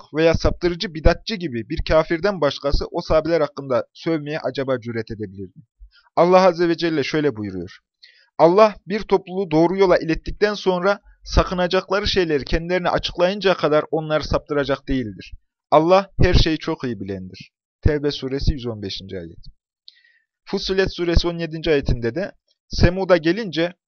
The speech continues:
onlara doğru yolu gösterdik ama onlar körlüğü doğru yola tercih ettiler.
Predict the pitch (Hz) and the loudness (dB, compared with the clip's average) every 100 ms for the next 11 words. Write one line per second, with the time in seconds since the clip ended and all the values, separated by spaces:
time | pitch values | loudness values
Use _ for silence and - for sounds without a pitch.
0 | _ _ 147 160 196 202 170 156 175 214 | _ _ -2 2 4 4 4 4 4 4
1 | 190 147 151 - 165 170 - - - 160 | 0 0 -2 0 -2 -2 -10 -10 -2 0
2 | 160 170 165 190 202 - 165 165 175 202 | 2 0 0 2 2 0 2 2 0 -4
3 | 143 147 165 170 139 - 127 139 131 - | 0 2 2 2 2 0 -4 -2 -4 -6
4 | 101 101 | -6 0